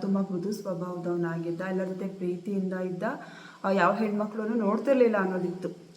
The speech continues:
ಅವನ ಬಗ್ಗೆ ಇಂಪ್ರೆಷನ್ ಇದ್ದಿದ್ದೇ ಹಾಗೆ, ಆದ್ರೆ ಅವನ ಮನಸ್ಸಲ್ಲಿ ಇದ್ದಿದ್ದೇ ಬೇರೆ ಥರ. ಅವನು ಬೇಗ ಎಲ್ಲರನ್ನೂ ಇಂಪ್ರೆಸ್ ಮಾಡ್ತಿದ್ದ. So ಯಾರು ಇಂಪ್ರೆಸ್ ಮಾಡಿದ್ರು ಅದಕ್ಕೆ ಬೇಗನೆ ಇಂಪ್ರೆಸ್ ಆಗ್ತಿದ್ದ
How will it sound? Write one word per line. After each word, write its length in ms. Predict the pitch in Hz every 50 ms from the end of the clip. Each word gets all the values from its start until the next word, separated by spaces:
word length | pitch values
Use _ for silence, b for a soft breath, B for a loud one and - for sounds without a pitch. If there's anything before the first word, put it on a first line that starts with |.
| - 165
ಅವನ 140 | 165 180 185
ಬಗ್ಗೆ 300 | 180 185 175 170 185 220
ಇಂಪ್ರೆಷನ್ 680 | 262 302 302 - - 190 185 175 - 190 190 208 208 208
ಇದ್ದಿದ್ದೇ 440 | 202 170 185 220 196 262 330 339 - -
ಹಾಗೆ, 340 | 202 185 175 165 165 170 165 B B B B B B 180
ಆದ್ರೆ 220 | 190 190 202 220
ಅವನ 240 | 220 214 202 202 196
ಮನಸ್ಸಲ್ಲಿ 480 | 196 220 269 - - - 294 277 262
ಇದ್ದಿದ್ದೇ 340 | 226 185 208 233 202 269 320
ಬೇರೆ 240 | 320 208 202 180 175
ಥರ. 200 | 170 165 151 147
ಅವನು 420 | - - - - 175 180 180 180
ಬೇಗ 260 | 180 175 170 175 180 185
ಎಲ್ಲರನ್ನೂ 480 | 202 190 185 180 180 175 180 190 190
ಇಂಪ್ರೆಸ್ 440 | 185 180 180 - 196 190 190 - 185
ಮಾಡ್ತಿದ್ದ. 480 | 175 165 170 - 220 - 240 214 190 262 339 339 - - B B B B B B B -
So 180 | 294 294 233 208
ಯಾರು 260 | 185 180 202 220 226
ಇಂಪ್ರೆಸ್ 440 | 214 214 - - 226 233 - - 202
ಮಾಡಿದ್ರು 520 | 196 190 190 196 196 190 185 233 277 339
ಅದಕ್ಕೆ 380 | - - 208 233 220 - 233 226
ಬೇಗನೆ 800 | 185 196 196 190 185 190 190 196 247 349 480 - - - - -
ಇಂಪ್ರೆಸ್ 380 | 233 226 220 - 240 247 - -
ಆಗ್ತಿದ್ದ 420 | 196 - - - - 254 190 165